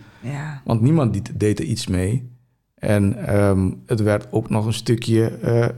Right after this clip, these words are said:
Speaker 2: wat eigenlijk letterlijk geschopt en gespuugd en getrapt werd.
Speaker 1: Mm.
Speaker 2: Ehm, nou, op een gegeven moment, en dan, ehm, dan denk ik dat dat,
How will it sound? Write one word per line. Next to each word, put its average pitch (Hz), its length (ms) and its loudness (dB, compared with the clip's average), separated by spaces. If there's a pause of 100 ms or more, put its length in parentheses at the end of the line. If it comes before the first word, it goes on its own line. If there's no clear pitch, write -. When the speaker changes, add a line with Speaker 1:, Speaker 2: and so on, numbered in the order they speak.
(480)
Speaker 2:
wat - 340 -4
eigenlijk 107 500 0
letterlijk 120 500 2
geschopt - 640 -2 (120)
en 110 220 -2
gespuugd - 600 -4 (100)
en 120 140 -2
getrapt 123 380 0
werd. 92 340 0 (100)
Speaker 1:
Mm. 185 420 2 (720)
Speaker 2:
Ehm, 107 640 4 (1400)
nou, 202 220 0 (580)
op 110 160 -2
een - 20 0
gegeven 165 320 4
moment, 165 380 2 (220)
en 110 120 2
dan, 104 320 2
ehm, 95 540 2 (600)
dan 90 180 -4
denk 123 240 2
ik 127 200 -2
dat 120 160 0
dat, 113 380 -4